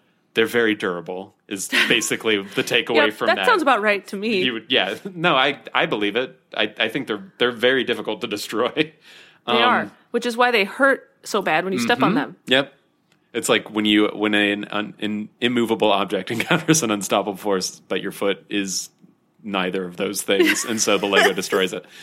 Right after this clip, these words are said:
Speaker 1: Um,
Speaker 2: <laughs> Yeah.
Speaker 1: uh, <laughs> private tests have shown several thousand assembly disassembly cycles before the bricks begin to wear out. Um, though Lego themselves have shown fewer cycles in their own testing, but, like,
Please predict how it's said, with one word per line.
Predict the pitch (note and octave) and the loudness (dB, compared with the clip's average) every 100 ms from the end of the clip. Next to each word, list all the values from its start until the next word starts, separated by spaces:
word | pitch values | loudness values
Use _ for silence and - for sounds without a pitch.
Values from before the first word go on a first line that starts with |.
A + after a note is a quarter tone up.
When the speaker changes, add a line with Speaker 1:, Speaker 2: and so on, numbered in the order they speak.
| - - - | -14 -8 -4
Speaker 1:
Um, | A#2+ A#2+ A#2 A#2 | 0 2 0 -2
Speaker 2:
<laughs> | - | -4
Yeah. | D#4 - - - - _ _ _ - | -4 -4 -6 -10 -18 _ _ _ -2
Speaker 1:
uh, | A2+ A2+ A2 G#2 - - - D#3 | 2 4 4 2 -6 -16 -10 -10
<laughs> | - D#3+ - - | -4 -6 -6 -14
private | - C#3+ D3 E3 | 0 0 2 -4
tests | - A#2 A2+ - | 0 0 0 -10
have | - A#2+ | -4 -4
shown | - - A2 G#2+ - | -2 2 2 2 -2
several | - A2 G#2+ D#3 | 0 0 0 -4
thousand | - - A2+ A2+ C#3 A#2 G2 G2+ | -6 -2 0 2 0 2 0 0
assembly | G#2+ G#2 G#2 G#2+ G2 | 0 0 2 2 2
disassembly | G2+ - - F#2+ F#2 F#2 F2+ | 0 -4 -4 -4 -2 -2 0
cycles | G2+ F#2 G2 F#2 - | 0 0 0 -4 -6
before | - G#2+ | -2 0
the | F#2+ | 0
bricks | G2 G2 | 0 -2
begin | - G2 F#2+ | -2 -2 -2
to | |
wear | F#2+ F2+ | 0 2
out. | F2+ F2 - - _ _ _ _ _ - | 2 0 -6 -12 _ _ _ _ _ -4
Um, | G2 F#2+ | 0 2
though | G2+ | 2
Lego | G2 G2 G2 | 4 4 4
themselves | F#2+ - G2 F#2 | 2 2 0 0
have | F#2 - | -4 -4
shown | F#2 F2+ | -4 -4
fewer | F2+ F#2+ F2 | -4 -4 -2
cycles | - F2+ F2+ F#2 F#2+ | -2 -2 -2 -4 -2
in | F#2+ | -2
their | F2+ F2+ | 0 0
own | F#2 | -2
testing, | G#2 G2+ - G2+ G2 | 2 2 2 0 2
but, | F2 - | 0 0
like, | F2+ F#2 - | 0 0 -2